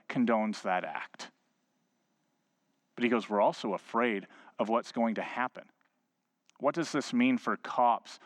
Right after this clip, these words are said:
all across North America? Police officers demand justice. I cannot begin to fathom the financial difficulties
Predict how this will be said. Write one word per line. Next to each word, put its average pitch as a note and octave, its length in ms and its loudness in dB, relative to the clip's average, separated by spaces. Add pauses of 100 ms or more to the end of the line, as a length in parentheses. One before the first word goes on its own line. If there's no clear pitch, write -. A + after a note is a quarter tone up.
(220)
all A#2+ 220 4
across A#2+ 460 0
North G#2+ 240 -4
America? E2+ 560 -6 (1700)
Police B2 460 0
officers - 720 -4 (540)
demand G#2 640 0 (160)
justice. - 800 -4 (1000)
I B2 120 0
cannot D3 280 0
begin B2+ 500 -2
to - 120 -8
fathom A#2+ 640 0 (180)
the C3 80 -2
financial B2 640 0
difficulties A#2 720 -2